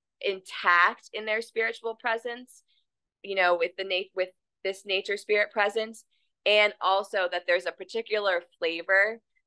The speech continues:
of nature spirits here that is different and than other, you know, other energies elsewhere. But pretty much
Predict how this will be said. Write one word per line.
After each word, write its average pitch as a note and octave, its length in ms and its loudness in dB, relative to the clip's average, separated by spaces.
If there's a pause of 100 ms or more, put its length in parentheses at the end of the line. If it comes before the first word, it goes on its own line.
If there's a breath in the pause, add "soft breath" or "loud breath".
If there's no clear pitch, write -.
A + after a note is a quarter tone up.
(100)
of F3+ 180 2 (140)
nature F#3 320 -6
spirits E3+ 460 0
here F#3 480 2
that E3 300 4
is E3 320 -8 (640)
different G#3+ 560 -2
and E3+ 160 -8 (140)
than E3+ 280 0
other, E3+ 420 -2 (240)
you F3+ 100 -8
know, E3 200 -2
other D#3+ 380 -2
energies D#3+ 480 -8
elsewhere. C#3+ 600 -2 (440 soft breath)
But F3 200 4 (400)
pretty D4+ 220 0 (140)
much G#3 220 4